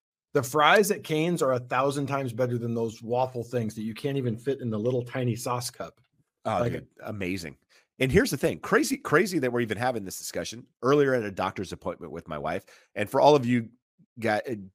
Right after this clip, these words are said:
Speaker 2: guys and girls, I, I feel like I have to say that now. For everybody in here, um, that mentioned, you know, thoughts of my wife and, and glad she's doing okay and all of that earlier, I appreciate all of the well wishes. It means a lot, guys. Uh, but anyway, I was scrolling through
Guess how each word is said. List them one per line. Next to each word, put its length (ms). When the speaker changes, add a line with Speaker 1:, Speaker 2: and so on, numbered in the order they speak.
Speaker 2:
guys 320
and 140
girls, 540
I, 60
I 40
feel 160
like 100
I 60
have 120
to 60
say 180
that 160
now. 120
For 120
everybody 380
in 180
here, 400
um, 380
that 160
mentioned, 480
you 80
know, 120
thoughts 300
of 40
my 140
wife 360
and, 240
and 160
glad 320
she's 160
doing 200
okay 200
and 120
all 100
of 80
that 200
earlier, 300
I 120
appreciate 520
all 160
of 120
the 40
well 200
wishes. 500
It 100
means 200
a 40
lot, 220
guys. 260
Uh, 200
but 120
anyway, 220
I 80
was 120
scrolling 480
through 440